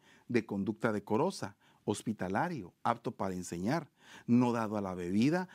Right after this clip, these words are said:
no pendenciero, sino a-, amable, no condencioso, no avaricioso,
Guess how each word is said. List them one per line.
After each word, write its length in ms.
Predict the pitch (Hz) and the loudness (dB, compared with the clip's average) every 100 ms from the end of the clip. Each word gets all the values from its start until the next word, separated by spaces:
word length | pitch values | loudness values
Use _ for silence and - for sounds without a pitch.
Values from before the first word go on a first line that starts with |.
| - | -6
no 280 | 113 117 117 | 2 4 4
pendenciero, 680 | 113 104 90 85 - 104 147 | 0 -2 -2 -4 2 2 2
sino 260 | 170 120 101 | -2 -2 -2
a-, 140 | 90 | -4
amable, 640 | - 90 90 147 202 110 - - - - | -4 -2 0 0 -2 -6 -10 -20 -12 0
no 240 | 113 123 | 2 2
condencioso, 800 | 117 107 87 82 - 151 170 - - | 0 -2 -2 -4 0 0 0 -10 -2
no 220 | 107 113 | 2 4
avaricioso, 800 | 113 107 90 85 117 143 160 - | 2 0 -4 -4 0 0 0 -10